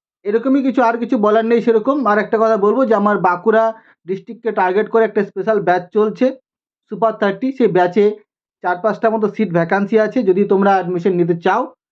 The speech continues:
সেখানে কিন্তু তোমরা অ্যাডমিশন নিতে পারো। সেক্ষেত্রেও তোমাদেরকে এই Telegram চ্যানেলে জয়েন করে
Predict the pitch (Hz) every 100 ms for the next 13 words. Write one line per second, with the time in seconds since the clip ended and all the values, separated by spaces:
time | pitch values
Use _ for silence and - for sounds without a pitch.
0 | _ _ 175 180 175 185 180 226 196 180
1 | 160 165 180 165 170 165 170 214 196 170
2 | 196 254 240 202 180 175 175 175 175 165
3 | 156 175 170 165 170 147 147 156 165 196
4 | 254